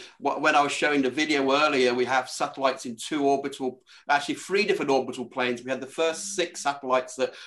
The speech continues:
were, we called, um, as, like, the prototypes we launched originally are in their own unique plane. And then we have the other satellites in the two other planes, or the last thirty-six satellites on the way to those planes, 'cause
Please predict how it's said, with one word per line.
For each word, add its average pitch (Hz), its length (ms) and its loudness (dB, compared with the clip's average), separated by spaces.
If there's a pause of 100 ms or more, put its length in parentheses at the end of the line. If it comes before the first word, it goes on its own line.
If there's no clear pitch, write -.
(120)
were, 127 160 4
we 123 160 0
called, 127 420 4
um, 123 220 4
as, 120 100 -6
like, 127 160 2
the 123 60 -10
prototypes 147 760 -2
we 127 80 -2
launched 131 380 0
originally 123 640 -4 (240)
are 127 120 2
in 127 120 2
their 127 160 4
own 135 260 4
unique 135 560 2
plane. 120 500 4 (200)
And 135 120 4
then 139 140 4
we 139 80 2
have 135 220 4
the 143 100 2
other 139 320 2 (200)
satellites 131 760 2
in 123 320 0 (260)
the 120 400 2
two 160 200 2
other 170 200 6
planes, 139 520 2
or 131 160 2
the 131 80 2
last 143 380 2
thirty-six 147 640 -2
satellites 135 480 2
on 147 160 4
the 143 100 2
way 156 300 4
to 139 180 -2
those 110 400 -4
planes, 107 440 -4
'cause 139 260 -10